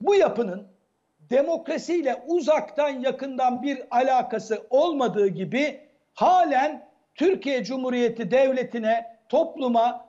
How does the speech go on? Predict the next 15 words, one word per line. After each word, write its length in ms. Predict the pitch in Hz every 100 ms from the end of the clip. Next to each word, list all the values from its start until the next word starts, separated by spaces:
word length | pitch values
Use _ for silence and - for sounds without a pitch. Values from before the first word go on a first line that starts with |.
| _
meydan 380 | 190 254 269 370
okuyan 500 | 302 - 247 240 233
bir 200 | 233 -
tavırla, 640 | 233 247 254 214 262 254 - _
e, 240 | 220 226 233
ilerledikleri 760 | 262 320 294 262 240 247 262
görülüyor. 380 | 247 247 233 208
Ya 180 | 226 294
ben 160 | 320 311
inanamıyorum, 640 | 294 302 381 349 240 233 240
daha 280 | 240 247
bir, 180 | 269 285
bir 100 | 294
gün 120 | 320
önce 600 | 269 247 190 247 247 -